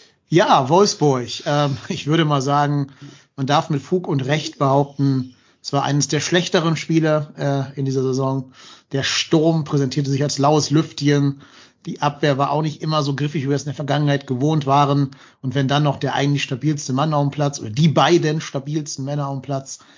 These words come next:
Marvin Schwebe und, äh, Jonas Hector, zwei spielentscheidende Fehler machen, also jeder von denen einen, ja, dann geht so ein Spiel eben relativ schnell in die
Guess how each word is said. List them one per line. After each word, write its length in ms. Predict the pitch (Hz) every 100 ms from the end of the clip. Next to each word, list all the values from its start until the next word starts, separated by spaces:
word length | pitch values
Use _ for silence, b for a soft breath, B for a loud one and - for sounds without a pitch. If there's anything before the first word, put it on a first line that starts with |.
| b -
Marvin 340 | 127 135 127
Schwebe 560 | - 139 135 135 131 135
und, 420 | 131 123 117 - -
äh, 140 | 123
Jonas 420 | 117 131 147 131 -
Hector, 520 | 147 151 147 139 B B B B
zwei 360 | - 143 135 139
spielentscheidende 800 | - - 143 139 123 131 131 127
Fehler 300 | 127 139 135
machen, 300 | 135 139 139
also 140 | 113
jeder 180 | 113 120
von 160 | 110 117
denen 200 | 117 120
einen, 460 | 120 127 123 123 B B B B
ja, 340 | - 147 117 - _
dann 280 | 135 131 131
geht 240 | - 131
so 100 | 143
ein 60 | 131
Spiel 280 | - 131 131
eben 180 | 131 131
relativ 480 | 123 127 127 127
schnell 260 | - 135 131
in 160 | 135 139
die 240 | 139 135